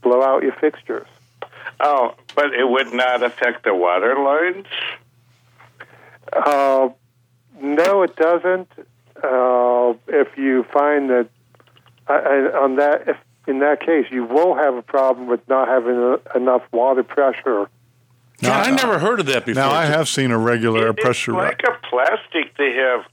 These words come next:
Speaker 2: clear for cold and
Speaker 3: All right, hold on a second now. We're gonna let, uh,
Speaker 4: And,
Speaker 3: Tim answer
Speaker 4: yeah,
Speaker 3: this.
Speaker 4: and red for white,
Speaker 2: Yeah.
Speaker 4: uh, or for hot. But, uh,
Speaker 2: Yeah.
Speaker 4: I, I've seen a scenario where, uh, and I'm not a hundred percent sure on this, but where a regular regulator actually failed in the garage,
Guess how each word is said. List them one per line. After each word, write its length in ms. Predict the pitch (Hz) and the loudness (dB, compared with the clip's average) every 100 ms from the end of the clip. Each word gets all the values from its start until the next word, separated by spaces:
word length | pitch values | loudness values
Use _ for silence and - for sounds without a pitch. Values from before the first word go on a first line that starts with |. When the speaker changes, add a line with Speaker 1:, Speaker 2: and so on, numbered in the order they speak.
| - - | -10 -8
Speaker 2:
clear 720 | 127 135 147 165 196 208 214 - - | -8 -6 -4 -2 -2 -2 -6 -12 -8
for 200 | 185 185 - | -6 -6 -6
cold 500 | 139 135 143 143 131 | -4 0 0 0 0
and 220 | 120 107 - _ _ _ | -4 -4 -14 _ _ _
Speaker 3:
All 80 | 143 | -2
right, 100 | 135 | 0
hold 160 | 185 | 0
on 160 | 220 202 | -2 -2
a 40 | |
second 360 | - 160 143 139 | -2 -2 -2 -2
now. 180 | 135 135 | 0 0
We're 120 | 151 | -2
gonna 120 | 147 | -2
let, 200 | 151 - | -2 -2
uh, 60 | 147 | -2
Speaker 4:
And, 120 | 120 | -2
Speaker 3:
Tim 180 | 120 147 | -2 -2
answer 280 | 143 139 117 | -2 -2 -2
Speaker 4:
yeah, 120 | 127 | 0
Speaker 3:
this. 160 | 110 110 | 0 -2
Speaker 4:
and 180 | 117 120 | 0 0
red 220 | 127 113 | 0 -2
for 180 | - 110 | -2 0
white, 400 | 104 113 110 - - - - - | 2 2 0 -4 -16 -20 -20 -6
Speaker 2:
Yeah. 220 | 120 117 | -2 0
Speaker 4:
uh, 180 | 113 123 | 0 2
or 80 | 117 | 2
for 240 | 120 110 | 2 0
hot. 280 | 113 120 113 | 2 0 -2
But, 140 | 110 - - - - | -6 -6 -18 -14 -4
uh, 40 | |
Speaker 2:
Yeah. 220 | 127 131 170 - | -2 0 0 0
Speaker 4:
I, 140 | 156 | 0
I've 80 | 170 | 0
seen 200 | - 139 | -2 -2
a 40 | |
scenario 520 | 117 131 127 123 120 117 | 0 0 0 2 2 2
where, 420 | 117 117 113 120 | 2 2 0 0
uh, 340 | 117 113 120 | 0 0 0
and 100 | 120 | 0
I'm 120 | 123 127 | 2 2
not 140 | 127 | 0
a 40 | |
hundred 320 | 107 - 156 143 | 0 0 0 2
percent 300 | 127 120 120 | 0 0 -2
sure 200 | - 151 | 0 0
on 120 | 131 | 2
this, 120 | 110 | 0
but 160 | - 117 | 0 -2
where 180 | 117 113 | 2 2
a 40 | |
regular 600 | 107 123 117 113 110 110 | 2 2 2 2 2 2
regulator 640 | - 117 120 113 113 110 110 | 0 0 2 2 2 2 2
actually 360 | 107 - 104 | 0 0 -2
failed 680 | 92 - - 131 123 104 98 | -2 -8 -2 2 2 2 0
in 120 | 104 | -2
the 80 | 101 | -2
garage, 520 | 98 104 104 107 98 | 0 2 2 0 -2